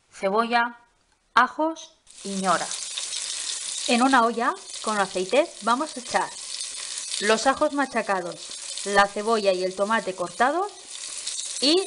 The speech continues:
la ñora. Como veis, la he abierto y le he quitado las pepitas. Estas ñoras son de las que ya os enseñé a cómo secar. Podéis buscar, eh, la receta tanto en el canal de YouTube como en mi blog.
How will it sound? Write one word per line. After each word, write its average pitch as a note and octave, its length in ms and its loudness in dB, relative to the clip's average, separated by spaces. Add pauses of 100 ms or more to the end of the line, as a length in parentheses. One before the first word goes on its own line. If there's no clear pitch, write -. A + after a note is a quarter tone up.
(240)
la G3+ 160 6
ñora. E3+ 360 -2 (160)
Como G#3+ 200 -2
veis, - 720 -2
la G#3+ 140 4
he A#3+ 80 6
abierto A#3+ 340 0
y C#4 60 0
le A#3+ 60 -2
he - 20 -4
quitado G#3+ 300 2
las B3 160 0
pepitas. - 1300 -6
Estas C#4 320 6
ñoras C4+ 380 2
son B3 200 -2
de A3+ 80 4
las G#3+ 220 2
que G3+ 340 4 (320)
ya A3+ 140 4
os A3 80 0
enseñé G#3 540 -2 (600)
a A3 100 6
cómo G#3+ 220 -4
secar. F#3+ 360 0 (720)
Podéis G#3 240 4
buscar, A#3+ 480 2 (1600)
eh, G#3+ 260 2
la G3+ 140 4
receta G#3 500 -4 (140)
tanto G3+ 240 0
en G3+ 80 0
el G3+ 100 -2
canal G#3+ 240 2
de C4+ 100 -6
YouTube D4 300 -2
como A#3+ 200 2
en G3 80 -8
mi F#3 100 -6
blog. F3 260 2